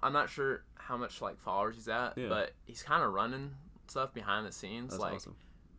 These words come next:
Speaker 1: making really cool clothes
Speaker 2: Yeah.
Speaker 1: and doing it really well. Um, and I, that's something I just look up to. He's also just doing his own thing,
Speaker 2: Cool.
Speaker 1: not really looking to other
Speaker 2: Yeah.
Speaker 1: people and just making his own lane. And I just think that's so sick. So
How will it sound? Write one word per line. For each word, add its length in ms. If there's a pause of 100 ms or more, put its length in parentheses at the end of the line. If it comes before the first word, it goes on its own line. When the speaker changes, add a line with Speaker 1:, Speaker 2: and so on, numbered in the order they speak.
(100)
Speaker 1:
making 320
really 480
cool 260
clothes 500
Speaker 2:
Yeah. 160
Speaker 1:
and 140
doing 180
it 120
really 420
well. 340 (160)
Um, 480 (160)
and 140
I, 220
that's 200
something 200
I 120
just 120
look 160
up 180
to. 220 (160)
He's 260
also 340
just 220
doing 180
his 100
own 160
thing, 300 (100)
Speaker 2:
Cool. 100
Speaker 1:
not 180
really 180
looking 400
to 360
other 160
Speaker 2:
Yeah. 180
Speaker 1:
people 260
and 140
just 220 (320)
making 320
his 120
own 220
lane. 360
And 100
I 120 (200)
just 140
think 140
that's 160
so 140
sick. 300
So 240